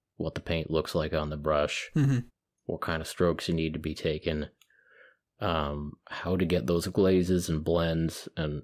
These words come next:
Speaker 1: and all that stuff the way that you want. And there's a real hard cap on how much,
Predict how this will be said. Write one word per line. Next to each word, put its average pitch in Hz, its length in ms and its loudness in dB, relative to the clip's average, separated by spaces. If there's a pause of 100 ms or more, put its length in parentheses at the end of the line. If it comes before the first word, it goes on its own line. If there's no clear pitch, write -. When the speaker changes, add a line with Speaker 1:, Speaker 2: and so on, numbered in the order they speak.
Speaker 1:
and 80 160 0
all 80 240 2
that - 220 -4
stuff 80 300 -2
the 85 100 0
way 78 200 -2
that 78 220 -4
you 82 80 -2
want. 78 400 -6 (1600)
And 101 920 4
there's 160 340 6
a 80 160 4
real 110 640 6
hard 104 400 4
cap 101 380 2
on 78 220 2
how 82 240 4
much, 82 500 0